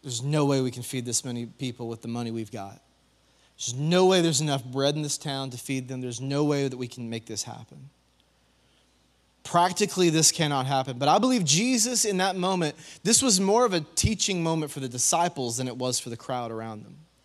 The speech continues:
I don't think the, the people far back, hundreds of feet away, listening to Jesus, had any idea they were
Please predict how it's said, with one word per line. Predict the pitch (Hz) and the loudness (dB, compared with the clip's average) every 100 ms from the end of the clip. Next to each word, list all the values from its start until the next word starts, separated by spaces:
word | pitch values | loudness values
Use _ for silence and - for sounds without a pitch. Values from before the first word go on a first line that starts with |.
| _ _ _ _ _ _ _ _ _ _ - - | _ _ _ _ _ _ _ _ _ _ -6 2
I | |
don't | 233 220 | 4 4
think | 240 226 | 2 2
the, | 190 156 - - | 2 2 0 -8
the | 160 | -8
people | - 247 196 196 160 135 | 0 2 2 2 2 0
far | - 226 226 175 | 2 4 6 6
back, | 202 208 170 135 - - _ _ _ _ _ _ | 6 6 4 -2 -20 -20 _ _ _ _ _ _
hundreds | - 208 226 226 165 | -4 0 2 2 2
of | 170 | 0
feet | - 214 | 0 4
away, | 180 180 180 147 131 127 - _ _ _ _ - | 6 6 6 4 0 -8 -20 _ _ _ _ 0
listening | 170 180 160 | 2 2 0
to | 147 | 0
Jesus, | 175 170 147 - - | 2 2 0 -6 2
had | 196 202 | 2 4
any | 220 240 | 6 6
idea | 214 180 220 208 | 4 4 4 4
they | 180 | 6
were | 190 180 | 4 2